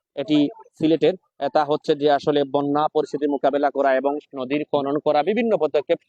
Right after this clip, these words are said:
সবকিছু নিয়ে কথা হচ্ছে। আসলে কাজের কাজ কিছুই হচ্ছে না, এটাই হচ্ছে সিলেটবাসীর সবচেয়ে বড় দুঃখ। এবং বৃষ্টি হলে অনেক, বিশেষ করে সিলেট শহরের যারা রয়েছেন বা সিলেটবাসী যারা রয়েছেন, বেশিরভাগ মানুষ এখন ঘুমাতে পারছেন না, ঘুমহীন রাত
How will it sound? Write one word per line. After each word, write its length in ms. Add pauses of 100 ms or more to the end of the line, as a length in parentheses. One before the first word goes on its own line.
(320)
সবকিছু 320
নিয়ে 160
কথা 180
হচ্ছে। 240
আসলে 240
কাজের 360
কাজ 140 (120)
কিছুই 260
হচ্ছে 360 (360)
না, 160
এটাই 240
হচ্ছে 220
সিলেটবাসীর 440
সবচেয়ে 300
বড় 120
দুঃখ। 280 (420)
এবং 320
বৃষ্টি 300
হলে 280 (280)
অনেক, 300
বিশেষ 280
করে 160
সিলেট 280 (100)
শহরের 300
যারা 200
রয়েছেন 380
বা 80
সিলেটবাসী 500
যারা 180
রয়েছেন, 300 (420)
বেশিরভাগ 400
মানুষ 280
এখন 180
ঘুমাতে 340
পারছেন 300
না, 100
ঘুমহীন 420
রাত 180